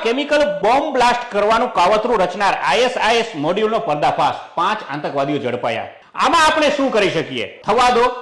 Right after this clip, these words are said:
મેચ થવી જ જોઈએ. સુપ્રીમ કોર્ટે એશિયા કપમાં ભારત પાકિસ્તાન મેચ રદ કરવાની પીલ પર તાત્કાલિક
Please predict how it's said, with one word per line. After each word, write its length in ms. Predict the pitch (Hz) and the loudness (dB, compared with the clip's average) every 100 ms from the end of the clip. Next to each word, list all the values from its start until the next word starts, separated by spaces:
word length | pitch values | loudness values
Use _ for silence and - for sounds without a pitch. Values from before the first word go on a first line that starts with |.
| - | -10
મેચ 220 | 127 202 - | -6 -6 -4
થવી 200 | 156 196 | -4 -4
જ 100 | 151 | -2
જોઈએ. 500 | 170 196 196 208 - - | 0 0 0 -4 -8 -4
સુપ્રીમ 320 | 233 302 330 | -2 0 0
કોર્ટે 320 | 285 285 247 | 0 2 2
એશિયા 200 | 240 285 | 0 0
કપમાં 280 | 269 240 254 | -2 0 -2
ભારત 460 | - 131 160 285 247 | 0 0 2 0 0
પાકિસ્તાન 500 | 233 247 - 240 160 | -2 -4 -2 -2 0
મેચ 280 | 151 214 | -2 -4
રદ 240 | 151 180 240 | -2 -2 0
કરવાની 400 | 233 220 220 220 | -2 0 0 -2
પીલ 260 | - 226 | -4 -4
પર 220 | - 190 226 | 0 0 0
તાત્કાલિક 600 | - 175 185 220 226 | 0 0 0 -2 -2